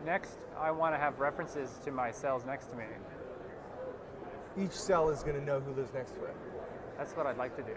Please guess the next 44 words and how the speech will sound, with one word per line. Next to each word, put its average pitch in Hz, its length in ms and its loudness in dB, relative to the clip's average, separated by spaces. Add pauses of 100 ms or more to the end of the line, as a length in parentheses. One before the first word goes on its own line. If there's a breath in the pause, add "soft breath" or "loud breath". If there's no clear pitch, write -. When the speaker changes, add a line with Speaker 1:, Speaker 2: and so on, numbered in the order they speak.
(180)
Speaker 2:
All 156 80 8
right, 117 260 2
and 170 100 4
if 160 80 0
that's 185 240 6
the - 80 -4
case, 139 280 4
then 139 160 -2
you're 165 180 2
in 139 60 2
an 123 100 -2
infinite 135 380 -4
plane, 147 260 -2
really. 117 240 -2
It 120 160 -6
doesn't 139 200 0
matter 147 200 2
that 135 160 -2
you 135 100 -4
even 127 200 -2
have 143 180 0
a 147 80 2
board 120 320 4
or 113 140 2
a 110 100 -2
game 120 260 -2
or 113 140 0
a 110 80 -2
box 113 360 -2
to - 100 -10
put 131 160 0
all 113 100 4
this 110 140 -4
stuff 113 260 -2
in, 123 160 -4 (260)
because 123 220 -6
if - 80 -6
they 139 140 0
know 139 180 2
who's 127 240 -4
next 139 200 -4
to - 80 -8
'em, 107 200 -6
then 113 80 -4